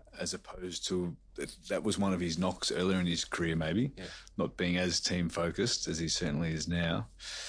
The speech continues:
Speaker 1: Huge transformation.
Speaker 2: Yeah, it is. He's one that you can, um, you know,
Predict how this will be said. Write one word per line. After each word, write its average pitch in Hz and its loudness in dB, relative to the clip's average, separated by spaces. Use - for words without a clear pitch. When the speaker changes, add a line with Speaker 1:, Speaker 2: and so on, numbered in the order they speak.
Speaker 1:
Huge 107 2
transformation. 85 0
Speaker 2:
Yeah, 90 4
it 85 2
is. 95 2
He's 92 4
one 90 4
that 78 2
you 85 0
can, 80 -2
um, 110 4
you 120 4
know, 98 4